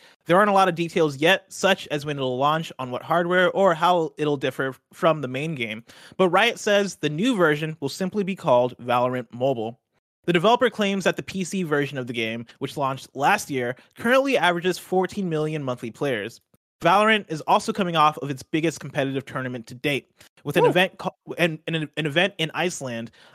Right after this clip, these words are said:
Speaker 1: Uh, and Riot says that more than one million concurrent viewers tuned in to the finals on May thirty-first. The news shouldn't be too surprising. Earlier this year,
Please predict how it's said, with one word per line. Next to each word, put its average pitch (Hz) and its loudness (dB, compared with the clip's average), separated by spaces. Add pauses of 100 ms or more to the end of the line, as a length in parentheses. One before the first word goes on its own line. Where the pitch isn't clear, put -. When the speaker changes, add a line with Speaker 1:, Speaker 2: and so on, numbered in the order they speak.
Speaker 1:
Uh, 127 2
and 156 -2
Riot 190 2
says 165 0
that 143 2
more 180 2
than 160 -4
one 185 0
million 180 0
concurrent 147 -6
viewers 120 -4
tuned 202 -6
in 123 -6
to - -14
the 123 -6
finals 147 -2
on 123 -10
May 123 -6
thirty-first. 117 -6 (560)
The 165 -2
news 220 2
shouldn't 220 -4
be 190 -2
too 240 0
surprising. 123 -2 (340)
Earlier 214 6
this 190 0
year, 170 2